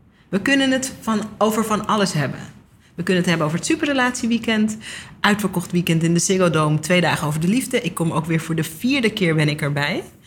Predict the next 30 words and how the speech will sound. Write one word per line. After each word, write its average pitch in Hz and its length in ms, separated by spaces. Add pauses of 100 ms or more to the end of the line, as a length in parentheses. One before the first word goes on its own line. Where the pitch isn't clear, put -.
(360)
Fantastisch 226 640
weekend 196 360
wat 180 200
je 175 100
leven 202 440
en 165 100
in 175 100
elk 180 80
geval 170 180
je 156 100
relatie 156 380
verandert, 202 360 (100)
ook 185 160
als 170 120
je - 60
single 175 280
bent. 202 240
We - 40 (440)
kunnen - 0
het 185 140
hebben 170 180
over 180 140
business. 262 580 (460)
We 180 100
kunnen 185 200
het 180 100
hebben 180 160
over 170 200
een - 80
inter-, 175 240